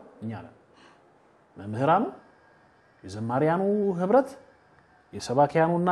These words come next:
የጋዜጠኛው ህብረት፣ ሚዲያ ያለ እንዲ-፣ እንደ አሁን እንደ ማህበር ሚዲያ፣ እንደ ሌላም ትልልቅ ሚዲያዎች፣ እንደ ቋንቋ የነሽ ሚዲያ፣ ሌሎቹም የወርቅ ዘንግ ሌላም ተሰባስበን ያሉት ሚዲያዎች ተሰባስበን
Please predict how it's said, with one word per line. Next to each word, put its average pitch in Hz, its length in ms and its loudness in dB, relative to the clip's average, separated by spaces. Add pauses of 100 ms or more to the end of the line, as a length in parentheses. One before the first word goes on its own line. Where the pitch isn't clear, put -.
የጋዜጠኛው 156 680 6
ህብረት፣ 170 240 8 (100)
ሚዲያ 156 300 6
ያለ 135 220 8
እንዲ-፣ 131 320 0
እንደ 123 200 0
አሁን 127 200 2 (200)
እንደ - 180 -8
ማህበር 170 320 2
ሚዲያ፣ 196 260 0 (680)
እንደ 104 180 -8 (160)
ሌላም 190 340 4 (120)
ትልልቅ 180 380 0
ሚዲያዎች፣ 180 420 2
እንደ 170 180 -2
ቋንቋ 120 280 -4
የነሽ 196 280 -2
ሚዲያ፣ 190 260 -2 (540)
ሌሎቹም 247 360 2
የወርቅ 170 260 2
ዘንግ 160 220 0 (100)
ሌላም 156 280 4
ተሰባስበን 135 580 4
ያሉት 117 240 0
ሚዲያዎች 117 280 -2
ተሰባስበን 156 480 0